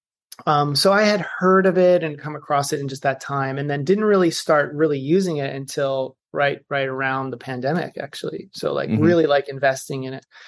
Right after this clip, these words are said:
Speaker 1: So I kinda had, like, this, like, flirtation, like, "What is this weird thing?" for a number of years, and just kinda kept it in the background, and then was like, "I actually wanna try this." So, so that was maybe two, two and a half years ago or something, something like that,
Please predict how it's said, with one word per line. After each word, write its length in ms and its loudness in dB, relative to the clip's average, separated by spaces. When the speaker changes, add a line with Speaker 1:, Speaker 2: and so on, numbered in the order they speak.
Speaker 1:
So 120 2
I 100 4
kinda 240 4
had, 240 2
like, 140 0
this, 180 -2
like, 300 -2
flirtation, 800 2
like, 180 0
"What 140 4
is 120 -2
this 200 0
weird 240 -2
thing?" 420 -4
for 160 4
a 40 2
number 280 2
of 100 -4
years, 480 0
and 180 -2
just 160 -2
kinda 160 2
kept 320 -2
it 140 4
in 120 -2
the 60 -4
background, 720 0
and 160 0
then 360 2
was 200 0
like, 260 2
"I 140 2
actually 400 2
wanna 360 2
try 300 2
this." 240 -4
So, 400 0
so 320 2
that 180 4
was 560 -2
maybe 400 -6
two, 520 2
two 120 -6
and 100 0
a 40 0
half 240 0
years 220 2
ago 100 0
or 80 2
something, 320 0
something 320 0
like 220 0
that, 200 -2